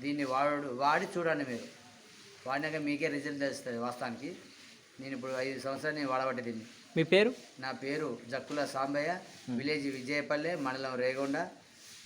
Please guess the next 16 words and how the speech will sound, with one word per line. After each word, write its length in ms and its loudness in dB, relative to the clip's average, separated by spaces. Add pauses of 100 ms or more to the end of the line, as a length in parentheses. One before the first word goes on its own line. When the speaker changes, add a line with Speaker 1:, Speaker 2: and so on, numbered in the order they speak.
Speaker 1:
ఒక 80 -4 (180)
ఎనిమిది 300 0
ఎకరాలు 340 0
మన 80 2 (100)
వ్యవసాయంలో 460 0 (100)
ఇది 160 0
కం-, 220 -4 (120)
ఇది 140 0 (220)
కంపల్సరీ 580 2 (140)
ఏదైనా 400 2
వాడతారు. 360 4
ఇల్లే 140 -6 (260)
పత్తిలో 400 -2
కానీ, 200 2 (480)
పొలంలో 460 2
కానీ, 200 2